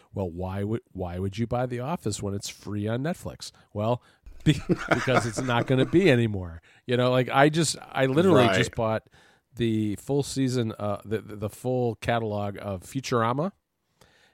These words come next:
Speaker 1: and,
Speaker 2: Oh,
Speaker 1: yeah, and
Speaker 2: nice.
Speaker 1: Thirty Rock, just 'cause it was, they were bo-, there was a big sale over, like, the Thanksgiving week, and those are both great shows, and I'm not gonna, I haven't, I haven't even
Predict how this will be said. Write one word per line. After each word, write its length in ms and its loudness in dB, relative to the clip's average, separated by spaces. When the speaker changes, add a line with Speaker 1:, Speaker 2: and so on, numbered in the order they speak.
Speaker 1:
and, 880 -2
Speaker 2:
Oh, 140 10
Speaker 1:
yeah, 120 10
and 100 4
Speaker 2:
nice. 240 6
Speaker 1:
Thirty 220 4
Rock, 460 -2
just 460 -6
'cause 200 2
it 120 0
was, 280 0
they 160 0
were 100 2
bo-, 180 -4
there 100 2
was 100 2
a 60 2
big 240 -2
sale 420 0
over, 480 -2
like, 200 -8
the 80 -8
Thanksgiving 680 -2
week, 380 0
and 480 -4
those 260 -2
are 40 -4
both 260 -2
great 380 0
shows, 440 2
and 220 -6
I'm 140 -4
not 160 -2
gonna, 200 0
I 100 2
haven't, 280 2
I 60 -6
haven't 280 0
even 460 -2